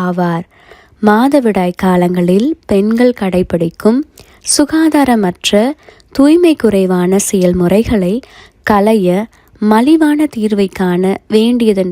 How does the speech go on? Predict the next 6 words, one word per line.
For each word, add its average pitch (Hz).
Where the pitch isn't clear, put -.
தேவையை 233
வெளிப்படுத்தியவர். 175
வணிக 285
முறையில் 180
தயாரிக்கப்படும் 175
விடாய்க்கால 220